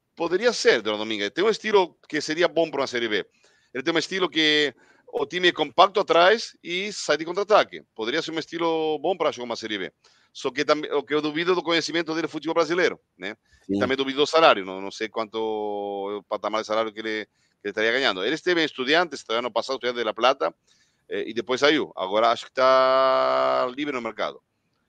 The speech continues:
Speaker 1: Poderia ser uma opção. Só que eu não sei se, <laughs> eu nem quero falar porque não, não vou ser escutado, né?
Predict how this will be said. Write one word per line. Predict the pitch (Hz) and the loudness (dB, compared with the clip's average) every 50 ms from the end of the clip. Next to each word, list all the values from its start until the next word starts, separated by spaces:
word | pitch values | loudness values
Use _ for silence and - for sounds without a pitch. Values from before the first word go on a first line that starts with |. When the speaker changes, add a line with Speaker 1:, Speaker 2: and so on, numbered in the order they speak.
| _ _ _ | _ _ _
Speaker 1:
Poderia | - 127 139 165 160 | -2 0 0 0 0
ser | 156 | -2
uma | 170 170 170 | -2 -2 -2
opção. | 147 - 165 131 98 85 | -2 -2 -2 -2 -2 -4
Só | - - 160 151 | -6 -12 -14 -8
que | - 185 | -4 -2
eu | 196 202 202 202 202 202 - 104 | -2 0 0 -2 -2 -2 -2 -4
não | 214 240 | -4 -6
sei | 214 - 403 339 | -4 -4 -4 -4
se, | - - 131 120 113 110 | -4 -6 -8 -8 -8 -8
<laughs> | - 123 110 - _ - - - | -10 -10 -12 -12 _ -20 -16 -10
eu | - - 247 | -8 -8 -6
nem | 185 151 131 139 185 214 - | -8 -8 -6 -4 -2 -2 2
quero | 214 208 | 2 2
falar | - 139 147 - | 4 4 4 4
porque | 185 170 156 151 | 2 0 -2 -2
não, | 156 151 | -2 -2
não | 147 147 | -2 -2
vou | 147 147 | -4 -4
ser | - 151 | -4 -6
escutado, | 147 - - 123 - 170 135 110 | -6 -8 -6 0 0 2 2 0
né? | 107 117 | -2 -6